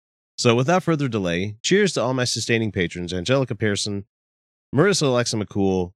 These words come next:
the Godless Revolution Podcast, Luis Cruz, Jeff Linville, Mike Bowman, and Darcy Bowman. Thank you guys so very much for the love and support that you give us.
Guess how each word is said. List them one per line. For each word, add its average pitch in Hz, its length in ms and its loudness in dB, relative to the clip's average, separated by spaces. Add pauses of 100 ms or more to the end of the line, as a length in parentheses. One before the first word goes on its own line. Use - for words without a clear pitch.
(120)
the 92 60 -8
Godless 156 380 0
Revolution 98 520 0
Podcast, 87 500 -2
Luis 175 260 4
Cruz, 90 480 -4
Jeff 160 300 0
Linville, 85 460 0
Mike 123 400 0
Bowman, 90 360 0
and 87 320 -4
Darcy 85 360 -2
Bowman. 80 340 -8 (340)
Thank 98 140 0
you 95 80 -6
guys 92 220 2
so 101 180 2
very 90 160 0
much 82 220 -4
for 87 100 -10
the 82 80 -6
love 87 220 -2
and 90 100 -6
support 85 300 -4
that 78 80 -6
you 80 100 -4
give 85 180 -6
us. 101 280 -6